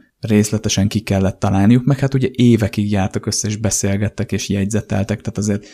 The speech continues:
ez évek alatt alakult ki ez a vízió, meg utána ki is dolgozták. Tehát annyira a saját lábán állt, hogy gyakorlatilag egy ilyen külső entitásként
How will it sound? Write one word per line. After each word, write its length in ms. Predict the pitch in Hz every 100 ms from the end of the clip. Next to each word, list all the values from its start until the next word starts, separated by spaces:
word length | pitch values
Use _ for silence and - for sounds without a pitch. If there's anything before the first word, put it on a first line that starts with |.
| -
ez 140 | 139 -
évek 360 | 110 107 98
alatt 260 | 104 98 -
alakult 460 | 95 98 - 98 -
ki 100 | 101
ez 120 | 98
a 60 |
vízió, 400 | 90 98 107 117
meg 140 | 107 104
utána 300 | 104 104 104
ki 160 | -
is 140 | 104 104
dolgozták. 640 | 101 107 104 - - 143
Tehát 340 | 143 - 120 -
annyira 340 | 139 185 127
a 60 | 101
saját 380 | - 107 101 104
lábán 460 | 107 104 107 101
állt, 240 | 104 113 120
hogy 200 | 123 -
gyakorlatilag 720 | 123 120 123 117 113 113 110
egy 140 | 107
ilyen 180 | 110 110
külső 400 | - 131 113 110
entitásként 1120 | 107 110 101 98 - 98 - - 95 98 -